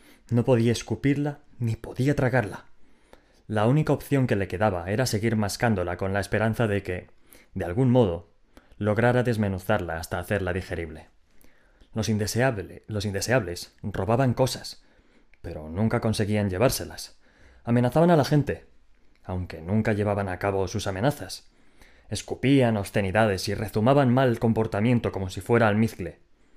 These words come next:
Pero no era más que eso. Un hedor.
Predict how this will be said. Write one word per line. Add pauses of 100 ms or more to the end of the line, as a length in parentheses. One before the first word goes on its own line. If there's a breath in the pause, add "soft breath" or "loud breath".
(720 soft breath)
Pero
no
era
más
que
eso. (840 soft breath)
Un
hedor.